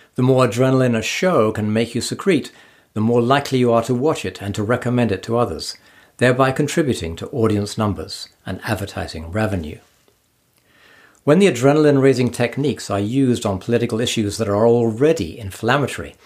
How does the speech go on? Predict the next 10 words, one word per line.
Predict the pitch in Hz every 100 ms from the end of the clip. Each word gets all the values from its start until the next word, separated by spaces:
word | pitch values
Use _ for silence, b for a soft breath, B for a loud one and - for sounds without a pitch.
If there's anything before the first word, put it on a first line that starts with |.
| B B B -
it | 143
is | 147 -
easy | 170 180 123
to | 104
hook | 98 131
an | 120
audience | 120 123 101 90 -
into | 104 92 - _
angrifying | 120 127 120 113 110 101 92
divisions. | 90 95 113 - 85 -